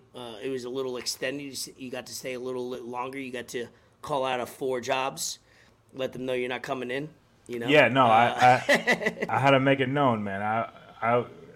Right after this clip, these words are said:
Speaker 2: I was making known before, you know, I started a new job, so when I was in my interview, I let them know, "Hey, I, I got this plan. This is what I'm gonna be doing."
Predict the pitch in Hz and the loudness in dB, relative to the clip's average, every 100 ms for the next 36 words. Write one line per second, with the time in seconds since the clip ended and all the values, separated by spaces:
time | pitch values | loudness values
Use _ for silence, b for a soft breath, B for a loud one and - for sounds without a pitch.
0 | - 110 131 131 131 127 123 131 120 107 | -8 0 2 2 -2 -2 0 2 2 -2
1 | - 131 104 98 104 101 101 113 110 107 | 0 2 2 -2 -4 -4 -2 2 2 2
2 | 113 110 104 107 98 110 107 107 101 104 | -2 0 2 2 0 -2 -2 -2 -4 -4
3 | 107 107 101 107 110 117 110 104 101 101 | -4 -4 -2 -4 -4 0 0 0 -4 -6
4 | 107 104 117 110 101 - 95 95 101 110 | -4 0 0 0 -2 -6 -10 -6 -4 -6
5 | 107 - 127 120 95 98 101 101 98 101 | -10 -4 0 0 -4 -10 -8 -6 -4 -4
6 | 98 98 95 120 98 | -6 -8 -4 -2 -4